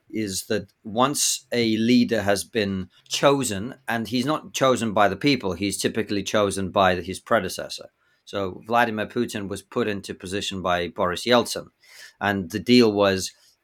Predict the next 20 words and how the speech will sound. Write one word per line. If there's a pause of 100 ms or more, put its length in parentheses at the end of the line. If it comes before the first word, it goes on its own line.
(100)
uh,
Vladimir
Putin
would (340)
leave
Yeltsin
and
his
family
and
his
corrupt (200)
business
partners
and
whatever
alone, (420)
let
them
be,